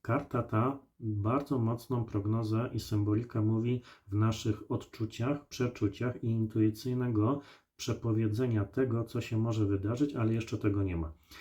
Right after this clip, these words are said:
Tak więc ta karta, jeżeli się właśnie pojawi między innymi na zdrowiu, ona też podpowiada taką prognozę, że warto wykonać pewne badania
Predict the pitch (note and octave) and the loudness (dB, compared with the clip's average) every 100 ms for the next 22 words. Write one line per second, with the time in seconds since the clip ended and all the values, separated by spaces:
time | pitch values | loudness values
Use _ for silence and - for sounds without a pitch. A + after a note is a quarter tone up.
0 | - - G#2+ G#2+ G#2+ - C#3 C#3+ A#2 A2 | -12 0 2 4 2 0 -2 0 -2 -2
1 | - A2 C#3+ D3+ _ G#2+ G#2+ A#2+ A#2 A2+ | 0 0 0 -2 _ 0 0 0 -2 -2
2 | A2+ - A2 A2 A2 A2 A2 A2 A2 G#2+ | -2 -2 -4 0 0 2 2 2 2 2
3 | A2 G#2+ G2+ G2 F#2 A#2 B2+ G#2 A#2+ D3 | 2 2 2 0 0 0 4 4 4 0
4 | - _ _ A#2+ C#3 D3 C3 - - A2 | -8 _ _ 0 2 4 2 0 -4 -4
5 | A#2 A2+ A#2+ A2+ - A#2 A#2 G#2+ G#2 G#2 | 0 0 2 -2 -2 -4 -2 0 0 0
6 | A#2 B2 A#2+ B2+ G#2 G#2 A2 C3+ - A2 | 0 0 -2 0 2 2 2 -2 -2 0
7 | A2 A#2+ A#2 A2 - - A#2 A#2 G#2 G#2 | 0 0 -2 -2 -4 -4 -2 0 2 2
8 | G#2 A#2+ B2+ G#2 A2 D3 | 2 2 2 4 4 2